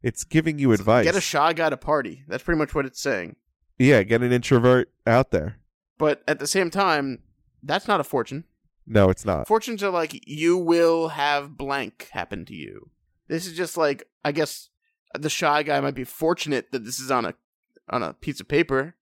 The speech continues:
Speaker 2: 'cause then he gets to party at some point.
Speaker 1: Right. But it doesn't seem like there's any kind of fortune.
Speaker 2: No, there's no,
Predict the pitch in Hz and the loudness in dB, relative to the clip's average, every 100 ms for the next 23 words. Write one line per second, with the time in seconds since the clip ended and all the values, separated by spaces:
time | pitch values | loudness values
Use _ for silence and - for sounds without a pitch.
0 | _ - 127 127 113 - 120 131 127 - | _ -8 -6 -4 -6 -6 -2 -2 -2 -6
1 | 90 95 101 - _ _ _ - 101 95 | -10 -10 -10 -10 _ _ _ -4 2 2
2 | 85 - _ - 107 107 131 135 117 - | 2 -6 _ -12 -10 -4 -4 -4 -8 -6
3 | 123 117 113 104 101 95 - - _ _ | -4 -2 0 0 0 -4 -10 -20 _ _
4 | - 104 113 104 - 104 92 - - - | -8 -4 -2 -4 -2 -2 -2 -4 -16 -20
5 | - 120 113 - - 101 92 80 82 92 | -2 2 4 2 -4 -4 -4 -10 -16 -20
6 | _ _ _ - 147 165 160 160 156 185 | _ _ _ -4 0 2 2 0 0 2
7 | 175 170 165 156 143 | 4 4 2 0 -4